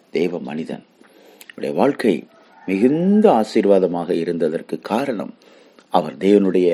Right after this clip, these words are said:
ஆலயத்தை, கர்த்தருடைய பீடத்தை சுற்றி சுற்றி வந்தார். கர்த்தருடைய ஆலயமே அவருடைய வாஞ்சையாய் இருந்தது.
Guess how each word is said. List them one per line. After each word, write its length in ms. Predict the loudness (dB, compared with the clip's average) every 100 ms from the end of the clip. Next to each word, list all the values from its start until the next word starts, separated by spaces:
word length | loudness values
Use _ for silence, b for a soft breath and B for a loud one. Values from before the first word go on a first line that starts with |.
| -2
ஆலயத்தை, 540 | -2 0 0 -2 -2 -6 -6 b b b b _
கர்த்தருடைய 500 | -4 0 2 4 2 0 -2 b b b 4
பீடத்தை 460 | 8 8 8 4 0 -2 b b b -4
சுற்றி 500 | -2 -2 _ -4 -4 -2
சுற்றி 360 | 0 0 0
வந்தார். 440 | -2 -2 -6 -10 -14 _ _ _ _ _ _ _
கர்த்தருடைய 440 | -8 -4 2 4 4
ஆலயமே 460 | 4 6 6 4 2
அவருடைய 260 | 2 2 -2
வாஞ்சையாய் 560 | -6 -2 -2 -2 -4
இருந்தது. 440 | -10 -10 -12 -12